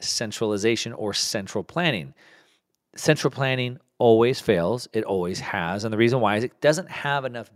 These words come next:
data to make the decisions that need to be made in a free market, and it takes away humans' motivation,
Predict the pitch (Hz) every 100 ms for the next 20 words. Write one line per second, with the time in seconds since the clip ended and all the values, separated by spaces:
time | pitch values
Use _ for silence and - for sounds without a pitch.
0 | 92 135 190 180 85 107 214 - - -
1 | _ _ _ _ - 131 135 139 131 113
2 | 127 117 123 113 110 107 117 107 101 120
3 | 107 - 101 98 92 110 - 160 196 185
4 | 127 123 135 - - - 123 180 190 -
5 | 156 139 135 - 127 123 101 104 101 85
6 | 80 - 65